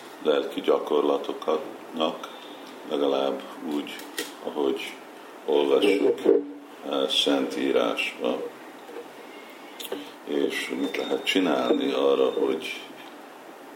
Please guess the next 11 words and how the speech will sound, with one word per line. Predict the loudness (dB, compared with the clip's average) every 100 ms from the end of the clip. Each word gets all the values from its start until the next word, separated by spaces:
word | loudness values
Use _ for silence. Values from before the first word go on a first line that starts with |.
| -10
igazából | -2 0 2 2 4 2
jöjjön | 6 6 6 4 0 -4 -8 -4
annak | -2 0 -2 -4 -12 -10 -10 -10 -16 -8
a | -2 0 2 0 -6 -6 -6 0 0 0 -2 -12 -16 -8
szadanánknak | 0 4 6 6 4 2 -2 0 0 0 -6 -4 -2
az | 0
eredménye, | 4 4 4 2 0 0 0 0 -2 -2
ami | -4 -2 0 0 -2 -8 -12 -10 -10 0
extázis | 2 4 4 6 6 6 4 4 2 2 0 0
és | 0 4
szeretet, | 6 6 4 0 0 -4 -12 -12